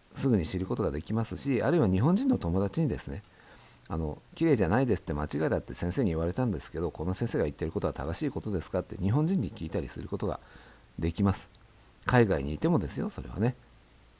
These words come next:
で、そしたら当然日本人の友達っていうのは、この今日、あの、二番目に紹介したこの動画みたいにですね、「えー、その先生おかしいよ」っていうふうにもう友達みんな言うと思うんですよ。で、そうしたら、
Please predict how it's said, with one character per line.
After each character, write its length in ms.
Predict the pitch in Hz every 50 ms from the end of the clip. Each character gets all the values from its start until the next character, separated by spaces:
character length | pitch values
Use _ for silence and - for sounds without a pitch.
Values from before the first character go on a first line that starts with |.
| - - - - - - - - - - - - - - -
で、 240 | 123 139 123 - - - - - - - - - - - - -
そ 100 | - 156
し 60 | -
た 80 | -
ら 80 | 165 127
当 140 | - 127 131
然 180 | 156 165 143
日 80 | 127 120
本 180 | 127 147 147 151
人 200 | 151 160 156 131
の 100 | 98 85
友 200 | - 80 82 87
達 200 | 90 90 - -
っ 40 | - -
て 60 | 139
い 20 |
う 40 | 117
の 80 | 92 82
は、 80 | 78
こ 120 | - - 90
の 180 | 90 92 - - - -
今 160 | 139 117 98
日、 80 | 92 - - - - - - - - - - -
あ 100 | - 87
の、 260 | 85 85 82 82 80
二 160 | 85 95 107 110
番 160 | 139 143 170
目 80 | 180
に 80 | 143 104
紹 200 | 90 - 80 78
介 180 | - 78 76 -
し 40 |
た 100 | - 80
こ 100 | - 90
の 100 | 82 80
動 200 | 80 82 90 92
画 100 | 92 95
み 100 | 98 101
た 80 | - 78
い 40 | 62
に 80 | 58
で 100 | 60 60
す 100 | - -
ね、 200 | 123 113 90 - - - - - - - - - - - - - - - - _ - - - - - - - - - - - - - - -
「え 180 | - - 92 95
ー、 40 | 87
そ 120 | - 85
の 60 | 92
先 160 | 90 104 113
生 100 | - -
お 80 | 156 101
か 140 | - 101 107
し 140 | - 170 165
い 20 |
よ」 160 | 139 104 95 95 -
っ 20 |
て 80 | - 87
い 40 | 87
う 20 |
ふ 20 |
う 40 | 85
に 120 | 76 69 -
も 200 | 107 107 95 71
う 40 |
友 220 | - - 98 101 110
達 160 | 120 - 98
み 120 | 92 98
ん 40 | 120
な 80 | 143 160
言 80 | 185
う 60 | 185 -
と 100 | - 78
思 100 | 64 65
う 40 | 65
ん 20 |
で 80 | - -
す 100 | - -
よ。 100 | 90 - - - - - - - - - - - - - - -
で、 60 | 139
そ 200 | - - 175 196
う 40 | 214
し 120 | 202 -
た 160 | - 233 180
ら、 260 | 135 139 151 113 -